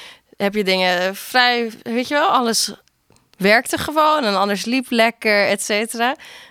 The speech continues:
Eh, en dat is een beetje een bruggetje naar een Instagram-vraag die we hebben gehad. <laughs>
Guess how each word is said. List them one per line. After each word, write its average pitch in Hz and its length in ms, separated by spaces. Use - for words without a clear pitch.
Eh, 240 840
en 233 120
dat 247 100
is 247 60
een 262 80
beetje 262 220
een 262 100
bruggetje 269 400
naar 233 240
een 226 180
Instagram-vraag 220 1000
die 214 200
we 185 340
hebben 190 300
gehad. 185 560
<laughs> 320 80